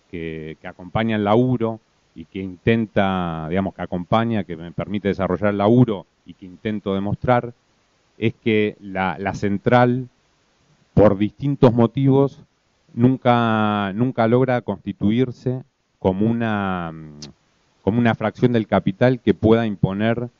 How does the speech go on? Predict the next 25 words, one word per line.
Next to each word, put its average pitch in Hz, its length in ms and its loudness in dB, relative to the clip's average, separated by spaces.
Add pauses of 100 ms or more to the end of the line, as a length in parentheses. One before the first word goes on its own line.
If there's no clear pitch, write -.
(200)
la 92 160 -8
hegemonía, 92 680 -6 (200)
¿no? 139 260 2 (460)
En 98 240 0
algunos 120 360 6
momentos, 143 680 -2 (400)
eh, 87 760 -4 (200)
hace 123 300 0
intentos 113 480 2
más 104 160 -8
fuertes 120 380 0
para 92 240 0
eso, 107 320 0
para 76 220 -10
lograr 90 360 0
eso. 127 320 2 (540)
En 98 180 -4
otros 110 240 4
momentos 113 760 2
sus - 280 -8
intentos 95 680 -4
son 104 120 -2
más 107 180 2
tibios, 135 560 8 (600)
pero, 107 540 8